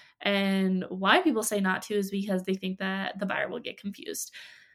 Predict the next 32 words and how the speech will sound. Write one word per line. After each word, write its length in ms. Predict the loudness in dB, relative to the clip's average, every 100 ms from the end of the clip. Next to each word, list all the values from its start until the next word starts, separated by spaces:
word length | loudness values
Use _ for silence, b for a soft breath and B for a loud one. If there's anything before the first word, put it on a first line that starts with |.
| B B _ _ 4
These 180 | 6
are 80 | 8
humans 520 | 6 6 4 4 4
we 80 | 2
are 80 | 2
talking 340 | 2 0 -2
about, 320 | 2 2 2 2
and 100 | 2
our 200 | 2 2
buyers 680 | 2 2 4 4 4 2 0
are 180 | -4
not, 600 | -4 -4 -4 -4 -4 -4 -6 B B
they're 100 | 2
not 200 | 4 4
stupid. 680 | 0 -4 -6 -6 -8 -8 -10 b b 2
There 280 | 4 4
is 720 | 4 2 2 2 2 0 -2 -2
a 80 | -2
lot 220 | 0 0
of 200 | -2 -2
belief 420 | -6 -4 -4 -6 -4
inside 320 | -2 2 0 2
the 120 | 0
online 300 | 2 0 -2
space 300 | -4 -6 -6
of, 100 | -6
like, 220 | -8 -6
what 160 | -2 0
is 200 | 0 -2
selling, 360 | -4 -2 -2 -2
what 180 | -2
isn't. 480 | -4 -4 -2 -2 -2